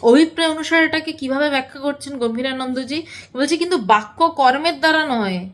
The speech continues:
উক্ত স্থলে তাহার অসম্ভব।" বলছে বাক্য বা কর্মের দ্বারা নয়। কেউ বলছে যে তুমি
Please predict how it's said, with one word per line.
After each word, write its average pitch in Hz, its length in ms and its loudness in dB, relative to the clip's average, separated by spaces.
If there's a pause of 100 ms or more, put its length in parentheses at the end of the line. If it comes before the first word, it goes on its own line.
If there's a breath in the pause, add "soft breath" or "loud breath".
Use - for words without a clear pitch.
(100)
উক্ত 240 320 -6
স্থলে 302 320 -4
তাহার 285 300 0
অসম্ভব।" 247 640 -4
বলছে 220 220 -2
বাক্য 208 480 0
বা 311 160 0
কর্মের 277 440 -6
দ্বারা 294 240 0
নয়। 196 240 -2
কেউ 262 220 -4
বলছে 302 380 0
যে 277 120 -2
তুমি 294 320 -8